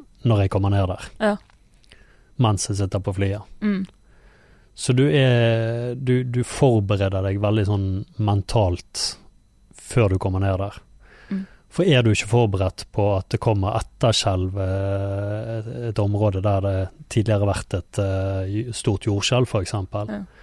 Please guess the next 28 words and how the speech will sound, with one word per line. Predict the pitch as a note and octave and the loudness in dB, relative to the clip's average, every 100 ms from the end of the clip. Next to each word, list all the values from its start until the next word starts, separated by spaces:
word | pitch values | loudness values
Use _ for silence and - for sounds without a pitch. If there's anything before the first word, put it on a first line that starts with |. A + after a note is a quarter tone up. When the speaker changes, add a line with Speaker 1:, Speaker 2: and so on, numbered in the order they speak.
| - | -20
Speaker 1:
så | - - | -6 0
kan | B2 | 2
du | |
bli | G#2+ G#2+ | 2 0
ganske | G2+ - - | -2 -2 -2
satt | - - | -2 -2
ut | A2+ G#2 - | -2 -2 -4
av | F#3+ | -6
det. | G#2 - - - _ _ _ _ - - - - _ | -8 -16 -20 -20 _ _ _ _ -20 -20 -20 -20 _
Speaker 2:
Mm. | G3+ F#3 F3 _ | -6 -4 -8 _
Speaker 1:
Hvis | C3+ G#2+ | -6 0
du | A2+ | 2
er | G#2+ | 4
midt | A2+ A2+ - - | 2 0 -4 -2
i | G2 | 0
en | G2 | 0
jobb, | G2+ G#2 G#2 A#2 | 0 -2 -6 -4
du | G#2+ | -2
er | G#2 | 0
midt | G2+ G#2 - G#2+ | 0 -2 -4 -6
ute | F#2 A2 | -4 -2
i | |
ruinene, | G2+ G2+ G2 F#2 F#2+ | 0 0 0 -2 -4
og | G#2 | -4
så | - | -4
begynner | G#2 F#2+ | -2 -2
bakken | F#2 G2 - G#2 | -2 -4 -4 -4
å, | F#2 | -2